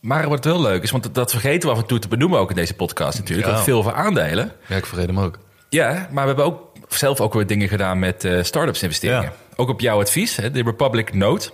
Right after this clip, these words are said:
Speaker 2: Ja.
Speaker 1: Dat is heel interessant. Misschien is het leuk, misschien kan je er iets over vertellen trouwens zo meteen ook. Want dat
Speaker 2: Mhm.
Speaker 1: was jouw advies ook.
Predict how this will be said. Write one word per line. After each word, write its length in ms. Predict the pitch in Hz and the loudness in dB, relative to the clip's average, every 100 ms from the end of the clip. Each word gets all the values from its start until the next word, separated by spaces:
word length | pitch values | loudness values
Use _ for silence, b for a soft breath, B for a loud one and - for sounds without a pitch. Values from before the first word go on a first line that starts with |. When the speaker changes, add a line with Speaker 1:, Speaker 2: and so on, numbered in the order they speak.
| - | -8
Speaker 2:
Ja. 140 | 107 135 | -2 -2
Speaker 1:
Dat 100 | 131 | 0
is 100 | 110 | -2
heel 140 | 95 | 0
interessant. 360 | 170 147 - 156 | 0 0 0 -2
Misschien 220 | 170 165 | 0 -2
is 60 | 143 | 0
het 100 | 131 | 0
leuk, 120 | 127 - | -2 -4
misschien 180 | 113 131 | -10 -2
kan 100 | 120 | 0
je 60 | |
er 60 | 107 | 0
iets 100 | 110 | 0
over 120 | 98 | 0
vertellen 300 | - 110 123 | 0 -2 0
trouwens 280 | - 131 127 | 0 -2 0
zo 80 | 123 | -2
meteen 320 | 123 127 120 | 0 0 2
ook. 120 | 127 | 0
Want 120 | - | -2
dat 80 | 113 | 0
Speaker 2:
Mhm. 100 | 104 | 2
Speaker 1:
was 60 | 147 | 4
jouw 160 | 110 95 | 4 2
advies 300 | - 139 139 | 0 -2 0
ook. 220 | 131 | -2